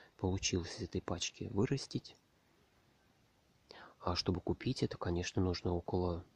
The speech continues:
наверное, да, больше двух тысяч. Если купить где-то или через интернет-магазин, плюс еще там доставка какая-то, то есть это очень даже недешевое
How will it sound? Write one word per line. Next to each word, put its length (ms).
наверное, 220
да, 120
больше 360
двух 220
тысяч. 400
Если 200
купить 260
где-то 220
или 240
через 300
интернет-магазин, 920
плюс 180
еще 160
там 160
доставка 520
какая-то, 460
то 120
есть 140
это 220
очень 240
даже 200
недешевое 720